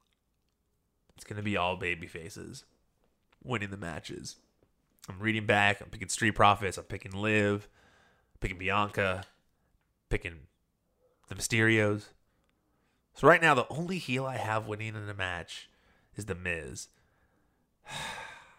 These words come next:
That doesn't sound right. That doesn't sound right. I'm arguing with myself, guys. I said Bobby Lashley, just like I said Logan Paul. And I'm changing my own answer.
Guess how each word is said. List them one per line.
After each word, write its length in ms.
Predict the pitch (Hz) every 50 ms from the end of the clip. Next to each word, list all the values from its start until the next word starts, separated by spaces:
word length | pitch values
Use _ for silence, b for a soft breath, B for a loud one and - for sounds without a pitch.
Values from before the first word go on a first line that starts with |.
| B B B B _ _ _ _ _ _ _ _ _ _ _ _ -
That 100 | 120 101
doesn't 220 | 98 90 90 90
sound 260 | 92 87 82 85 80
right. 280 | 80 82 85 85 82 - _ _ _ _ _ _ _ _ _ _ _ _ _ _ _ _ _ _ _ _ _ _ _ _ _ _ _ -
That 60 | 101
doesn't 200 | 101 95 92 95
sound 300 | - 110 110 117 127 120
right. 180 | 107 107 - - _ _ _ _ _ _ _ _ _ _ _ -
I'm 100 | 117 117
arguing 320 | 117 123 131 127 127 131 131
with 120 | 127 117
myself, 440 | 120 117 - - 147 139 120 107 113
guys. 400 | 113 98 101 107 113 117 - - _ _ _ _ _ -
I 40 | -
said 200 | - - 131 120
Bobby 280 | 127 123 123 120 131 123
Lashley, 560 | 120 120 131 135 - - 135 127 135 135 131 _ _ _ _ _ _ - -
just 120 | - 117
like 100 | 123 117
I 40 | 120
said 200 | - - 123 117
Logan 280 | 123 123 123 117 120 113
Paul. 420 | 113 117 113 113 113 117 - _ _ _ _ _ _ _ _ _ _ _ _ _ _ _ _ _ _ _ _ _ _ _ _ -
And 140 | 120 123
I'm 100 | 135 135
changing 380 | 113 - 143 139 135 127 127 113
my 160 | 127 120 123
own 180 | 123 127 131 -
answer. 420 | 107 107 110 - - - - -